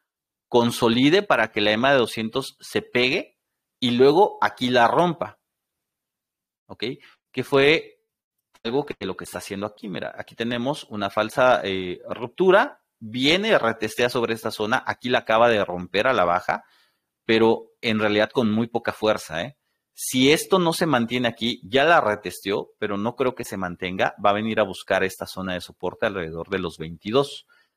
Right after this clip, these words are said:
Si logra mantener la fuerza para reincorporarse al canal alcista,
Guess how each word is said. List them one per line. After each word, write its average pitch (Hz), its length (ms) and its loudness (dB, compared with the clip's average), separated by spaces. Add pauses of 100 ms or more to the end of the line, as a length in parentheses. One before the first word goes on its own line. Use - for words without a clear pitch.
(140)
Si - 260 0
logra 151 380 6
mantener 120 480 0
la 139 100 2
fuerza 104 420 -2
para 92 320 0
reincorporarse 95 1160 -2
al 90 200 -2
canal 95 340 0
alcista, 135 720 -4